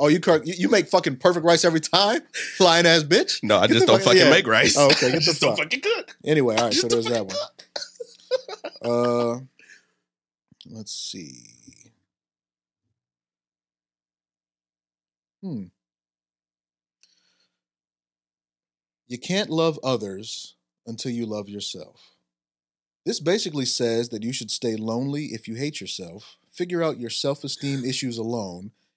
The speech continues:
Speaker 1: and if a relationship doesn't work out while your self-image is in shambles, it's your fault. Sure, some people need to take a break from dating in order to find out who they really are,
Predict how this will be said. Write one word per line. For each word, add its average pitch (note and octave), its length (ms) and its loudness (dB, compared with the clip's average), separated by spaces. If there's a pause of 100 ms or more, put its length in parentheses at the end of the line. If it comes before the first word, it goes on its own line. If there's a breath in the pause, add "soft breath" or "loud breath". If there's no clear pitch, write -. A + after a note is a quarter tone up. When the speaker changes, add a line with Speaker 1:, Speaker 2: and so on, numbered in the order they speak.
Speaker 1:
and B2 120 -6
if C3 80 -6
a C3+ 60 -4
relationship D#3 600 -2
doesn't C#3+ 340 -2
work C#3+ 220 -2
out C3 200 0
while A#2 120 -2
your A#2 140 -4
self-image C#3 720 -4
is A2+ 140 -6
in G#2+ 100 -8
shambles, G#2 640 -6
it's - 180 -8
your G#2+ 160 -8
fault. - 460 -16 (420)
Sure, B2+ 460 -2 (360)
some B3+ 200 0
people A#3 260 -4
need D3+ 300 -2
to C3+ 80 -14
take D3 180 -4
a A#2 60 -8
break B2+ 280 -4
from A2 220 -10
dating A#2+ 300 -4
in G#2 80 -8
order A2+ 200 -6
to G2 80 -12
find A#2+ 400 -6
out A#2 200 -6
who B2 120 -8
they A2 140 -6
really G2+ 320 -8
are, F#2+ 340 -10